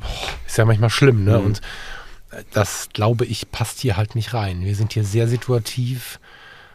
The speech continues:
Speaker 1: Wenn man sich vorstellt, man wäre zusammen und führt ein Gespräch, wirkt es sehr freundschaftlich oder zumindest auf einer Ebene irgendwie. Ich weiß nicht, woran das liegt, aber, also sie hat's schon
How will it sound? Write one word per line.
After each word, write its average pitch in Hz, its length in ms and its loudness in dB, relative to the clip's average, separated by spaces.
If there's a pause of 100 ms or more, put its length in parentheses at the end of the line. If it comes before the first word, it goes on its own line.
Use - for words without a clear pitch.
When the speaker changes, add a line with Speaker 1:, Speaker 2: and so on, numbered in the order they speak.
(1000)
Speaker 1:
Wenn 120 160 4
man 127 120 6
sich 117 160 -4
vorstellt, 123 500 0
man 110 220 2
wäre 113 180 0
zusammen 113 280 0
und 110 80 -4
führt - 180 -6
ein 117 100 -2
Gespräch, 110 520 -4
wirkt 117 200 -2
es - 160 -4
sehr 110 140 -2
freundschaftlich 123 680 -2
oder 117 140 2
zumindest 123 300 0
auf 110 80 -4
einer 117 220 0
Ebene 139 360 4
irgendwie. 127 300 2
Ich 107 100 -8
weiß 104 120 -6
nicht, - 180 -10
woran 98 160 -8
das 110 160 -8
liegt, 127 260 -10
aber, 98 220 -8 (500)
also 127 160 2
sie 127 100 4
hat's - 200 0
schon 139 220 2